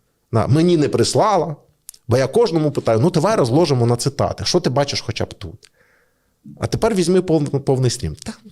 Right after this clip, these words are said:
куди там? Ботаферми, е, здебільшого це дев'яносто дев'ять відсотків це, а, відсотків це абсолютні боти. Е, звісно, що це, е, платні коментарі, і звісно, що на це також витрачаються кошти, і звісно, що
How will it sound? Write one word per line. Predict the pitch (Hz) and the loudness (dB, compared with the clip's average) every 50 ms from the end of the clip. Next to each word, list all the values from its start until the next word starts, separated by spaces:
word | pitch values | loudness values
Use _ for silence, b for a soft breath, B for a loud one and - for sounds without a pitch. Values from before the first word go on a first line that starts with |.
| - - | -18 -18
куди | 160 - | -14 -12
там? | - - - 107 - B B B B B B | -12 -12 -12 -12 -14 B B B B B B
Ботаферми, | B 165 247 240 359 349 - - 330 349 349 320 247 190 151 143 135 123 117 98 - - - _ _ _ _ _ _ _ _ _ - - - 120 | B -2 0 0 -2 -4 -2 2 2 2 2 2 0 0 2 2 2 0 -2 -4 -8 -14 -20 _ _ _ _ _ _ _ _ _ -14 -8 -4 -2
е, | 117 123 123 117 | 0 2 2 0
здебільшого | 110 110 131 139 131 185 180 143 - - 110 104 | 0 0 -2 -2 0 -2 -2 -2 0 0 0 0
це | - - 113 101 | 0 0 -2 0
дев'яносто | 98 117 117 135 135 127 107 - - 98 | 0 0 0 2 0 0 -2 -2 -4 -2
дев'ять | 98 104 101 95 98 110 | 0 0 0 0 0 -4
відсотків | 113 - 127 110 - 98 | -4 -2 -2 -2 -2 -4
це, | 90 - - 120 113 - | -4 -2 0 0 0 0
а, | - - 110 107 | -2 -2 -2 -2
відсотків | 101 110 - - 127 - - - | -2 -2 -2 -2 -4 -4 -4 -6
це | - - 120 | -4 -2 -2
абсолютні | 110 - - - 131 113 104 - 107 110 | -2 -2 -2 -2 -2 -2 -2 -2 -4 -4
боти. | 117 - 349 359 - - 143 - - B B B B B B B 101 | -2 -2 -2 -2 -2 -4 -6 -8 -8 B B B B B B B -2
Е, | 110 107 107 107 101 101 | 0 2 2 2 0 0
звісно, | 101 101 131 151 - - 113 101 | -2 -2 -2 -2 -2 0 -2 -2
що | - - - 98 | -2 -2 -2 -4
це, | 95 - - 117 104 101 101 98 98 95 95 - - | -4 -2 0 0 2 2 2 2 2 2 0 -2 -2
е, | 95 95 92 | -4 -4 -4
платні | - - 135 131 113 120 - 135 131 | -2 0 0 0 0 -2 -4 -6 -6
коментарі, | - 127 117 117 113 110 - 107 113 - | -4 -4 -2 -2 -2 -2 -4 -4 -4 -4
і | 101 107 98 | -6 -8 -8
звісно, | 87 92 107 104 - - 104 | -8 -8 -8 -8 -6 -6 -6
що | - - - - 98 95 92 92 | -6 -6 -6 -4 -4 -4 -4 -4
на | 92 92 | -4 -4
це | 92 - 95 | -4 -4 -6
також | - 95 87 - - 85 - | -4 -4 -6 -6 -8 -12 -12
витрачаються | - - 98 92 - 90 85 90 - - - | -10 -8 -8 -6 -6 -6 -6 -6 -6 -8 -8
кошти, | - - - - - - - 101 95 92 92 92 | -6 -4 -4 -4 -6 -8 -6 -4 -4 -4 -4 -4
і | - 95 90 | -4 -6 -6
звісно, | 82 98 117 123 - - 85 | -6 -6 -6 -6 -6 -6 -8
що | - - - 92 90 85 85 | -8 -6 -4 -4 -2 -4 -4